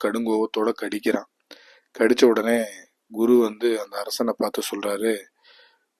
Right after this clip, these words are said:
"இங்க பாருங்க, உங்ககிட்ட பாம்பு நிறைய இருக்கு, நீங்க போய் அதெல்லாம் தொலைச்சு முடிச்சுட்டு வாங்க" அப்படின்னு சொல்லி.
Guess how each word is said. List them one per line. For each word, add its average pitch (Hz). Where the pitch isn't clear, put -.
"இங்க 104
பாருங்க, 107
உங்ககிட்ட 110
பாம்பு 120
நிறைய 110
இருக்கு, 110
நீங்க 110
போய் 120
அதெல்லாம் 104
தொலைச்சு 107
முடிச்சுட்டு 104
வாங்க" 95
அப்படின்னு 95
சொல்லி. 92